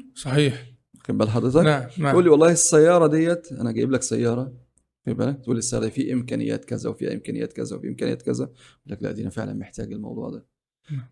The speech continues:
Speaker 2: آه، مثلا أنا بسافر كتير.
Speaker 1: نعم.
Speaker 2: كويس؟ ف-، والجو حر،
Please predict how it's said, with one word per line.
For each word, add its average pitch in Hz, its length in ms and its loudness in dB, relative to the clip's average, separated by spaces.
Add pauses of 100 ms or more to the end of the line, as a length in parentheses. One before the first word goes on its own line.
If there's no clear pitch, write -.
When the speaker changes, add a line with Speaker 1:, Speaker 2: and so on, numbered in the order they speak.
(120)
Speaker 2:
آه، 110 280 -4
مثلا 123 320 2
أنا 143 100 2
بسافر 127 440 2
كتير. - 480 -4 (340)
Speaker 1:
نعم. 131 220 -8 (160)
Speaker 2:
كويس؟ 127 340 0 (400)
ف-، - 100 -8
والجو 123 460 4
حر، 139 340 0